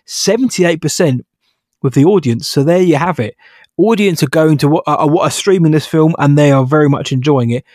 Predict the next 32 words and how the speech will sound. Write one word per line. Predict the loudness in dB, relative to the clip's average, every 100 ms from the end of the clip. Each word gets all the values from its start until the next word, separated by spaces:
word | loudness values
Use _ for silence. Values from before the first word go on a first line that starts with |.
| _ -4
I |
think | -2 0
it | -2
does | -2
well | -2 -4
at | -4
theatres. | -4 -4 -8 -12 -18 -8 -4
Metascore, | -2 -2 0 2 2 -2 _ -2
very | 0 2
respectable, | 0 -2 -4 -4 -6 -6
sixty-two, | -4 -6 -6 -10 0 2 2 -2 _ _ _
six | -8 -6
point | -2 0
six | 0 -4
out | -6
of | -4
ten, | -2 0 0
I | 0 0
M | 0
D | 0
B | 0
user | -4 -2 0 0 -2
score, | -2 0 0 _ _ -12
and | -2 0 2
Letterboxd, | 0 -2 -2 -4 -6 -4
those | 2 2 0
snobby | -4 -2 2 2
old | 0
cinephiles | -2 -4 -2 -2 0 0
<laughs> | -2
over | -2
there, | 0 0